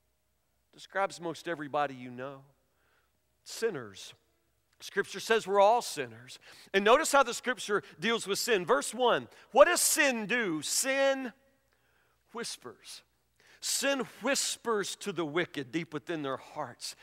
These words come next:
Let me ask you this. You've perhaps done enough sin to understand how sin works. So let me just ask you, why does sin whisper? Why do you think sin whispers? So that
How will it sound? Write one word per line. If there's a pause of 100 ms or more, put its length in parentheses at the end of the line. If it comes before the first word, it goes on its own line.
(120)
Let
me
ask
you
this.
You've
perhaps
done
enough
sin
to
understand
how
sin
works. (240)
So
let
me
just
ask
you, (480)
why
does
sin (120)
whisper? (1800)
Why
do
you
think
sin
whispers? (1500)
So
that